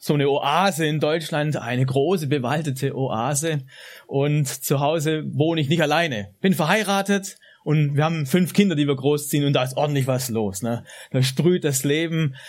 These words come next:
da, ja, da fühle ich mich wich-, wirklich wohl, auch wenn manchmal manche Zeiten anstrengend sind oder so. Und trotzdem, man kommt nach Hause, man sieht das Leben, wie es pulsiert, wie alles so quirlig ist und das genieße ich sehr.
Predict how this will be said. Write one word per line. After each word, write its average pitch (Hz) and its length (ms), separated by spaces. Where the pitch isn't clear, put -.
da, 127 500
ja, 143 100
da 123 120
fühle 160 280
ich 151 140
mich 143 180
wich-, 143 280
wirklich 139 340
wohl, 156 340
auch 143 140
wenn 165 100
manchmal 175 500
manche 180 260
Zeiten 196 260
anstrengend 185 500
sind 147 200
oder 135 240
so. 208 320
Und 147 200
trotzdem, 185 640
man 147 160
kommt 175 160
nach 156 160
Hause, 175 240
man 160 160
sieht 160 220
das 147 140
Leben, 135 340
wie 123 80
es 131 120
pulsiert, 135 640
wie 127 200
alles 127 260
so 139 80
quirlig 147 420
ist 147 300
und 131 300
das - 480
genieße 147 320
ich 127 100
sehr. 117 320